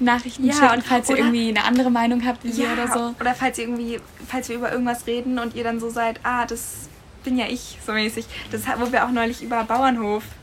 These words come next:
Speaker 2: geredet hatten.
Speaker 1: Stimmt, ja. Aber ich glaub, es gibt halt nicht mehr so viele Leute, die auf dem Bauernhof
Speaker 2: Ja, aber ich
Speaker 1: leben.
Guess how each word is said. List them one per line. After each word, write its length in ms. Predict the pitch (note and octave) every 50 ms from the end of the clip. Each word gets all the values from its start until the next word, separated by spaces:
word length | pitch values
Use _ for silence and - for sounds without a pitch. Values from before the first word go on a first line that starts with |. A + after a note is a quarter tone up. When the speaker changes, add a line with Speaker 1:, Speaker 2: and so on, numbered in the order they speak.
| - -
Speaker 2:
geredet 300 | B3 A#3+ A3+ A3+ A#3 B3
hatten. 140 | B3+ A#3+ A#3
Speaker 1:
Stimmt, 800 | - C#4+ D4+ E4 E4 D#4 C#4 C4 A#3+ A3+ A3 A3 G#3+ G#3+ - -
ja. 480 | A#3 A#3+ B3+ B3+ A#3 G#3+ G#3+ A#3 B3+ C4+ C#4+ - - - - - - - - - -
Aber 80 | G#3+
ich 100 | A3 G#3+
glaub, 160 | - - A3+ G#3+
es 120 | A#3 -
gibt 180 | - B3+ - -
halt 140 | C4 A3+ -
nicht 180 | G#3+ G#3+ G#3 -
mehr 120 | A3+ G#3+
so 80 | G3+ A3
viele 240 | A3+ C#4 C4+ A3 G3+
Leute, 300 | G3 G3 G3 G3+ G#3+ G3+
die 120 | G3+ G3+
auf 120 | G#3 -
dem 80 | - A3
Bauernhof 380 | A#3 A#3+ A#3 G#3+ G#3 G3+ G3+ G3+
Speaker 2:
Ja, 80 | - B3+
aber 60 | A3+ A#3
ich 60 |
Speaker 1:
leben. 20 | G#3